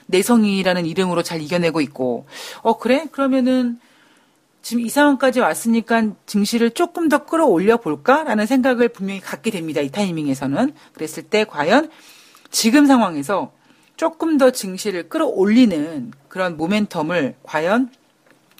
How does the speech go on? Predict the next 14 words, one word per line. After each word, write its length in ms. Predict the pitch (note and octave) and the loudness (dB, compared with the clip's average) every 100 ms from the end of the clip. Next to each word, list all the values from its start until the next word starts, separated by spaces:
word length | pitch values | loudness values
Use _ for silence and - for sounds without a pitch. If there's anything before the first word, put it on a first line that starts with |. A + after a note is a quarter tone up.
| _ _ - | _ _ -20
전문가분들은 1040 | - E3 F3+ G#3 F3+ D3+ C#3+ C#3 C#3 A3+ C#4 - _ _ | -8 -4 0 2 2 0 -2 -6 0 2 2 -4 _ _
무엇으로 640 | D#3 F3 F#3 F3+ E3 F#3 | -4 2 2 2 -2 -2
제공할지 760 | G3 E3 D3+ F3+ F#3+ - C3+ A#2 _ - - | -2 -4 -4 -4 -6 -6 -8 -8 _ -20 -6
그 160 | - | -4
부분도 520 | G3 D#3+ F3+ D#3 D#3 A3 - - - | -2 -4 -4 0 -2 -4 -14 -20 -8
한번 340 | G3+ G3 F#3 | -2 2 0
체크를 440 | F#3+ C4 C4 A3 G3 | -2 -2 0 0 0
해보도록 400 | F3 D3+ D3+ E3+ | -4 -4 -4 -4
하겠습니다. 540 | F3 - C#3+ A#2 A2+ _ - - - - | -10 -10 -8 -8 -12 _ -20 -20 -20 -4
자, 280 | G3+ D#3 - _ _ | 0 0 -2 _ _
구월 280 | - A#3 C4+ | 2 4 4
십구 340 | C4 _ C#4 | 0 _ -4
일 160 | C#4 C4 | -2 -2
수요일 600 | A#3+ E4 D#4 A3+ F#3+ C4 | -2 -2 0 0 -2 -6